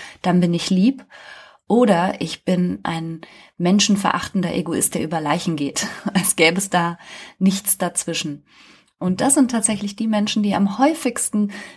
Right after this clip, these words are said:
wirklich enttäuscht sind oder sogar über die Dauer der Zeit regelrecht verbittert werden, weil eben da zugrunde diese Erwartung liegt, Mensch, die Me-, die Menschheit und die Welt müsste doch so funktionieren,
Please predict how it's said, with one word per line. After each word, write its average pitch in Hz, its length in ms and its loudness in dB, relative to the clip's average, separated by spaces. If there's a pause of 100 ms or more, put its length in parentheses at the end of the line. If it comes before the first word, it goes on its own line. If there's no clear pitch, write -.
wirklich 240 340 0
enttäuscht 214 520 0
sind 233 260 4
oder 202 460 0
sogar 196 580 0 (760)
über 262 200 2
die 214 100 0
Dauer 190 260 2
der 175 180 -4
Zeit 202 460 -2
regelrecht 196 440 -2
verbittert 226 580 -2
werden, 147 400 -4 (640)
weil 269 600 2 (640)
eben 233 260 4
da 220 180 0
zugrunde 220 480 2
diese 208 200 0
Erwartung 202 640 -2
liegt, 220 220 -4
Mensch, 180 380 -2
die 196 100 -2
Me-, 196 320 0
die 190 260 0
Menschheit 247 640 2
und 202 140 0
die 190 100 -2
Welt 190 280 -2
müsste 254 320 4
doch 190 140 -2
so 196 160 -4
funktionieren, 190 760 0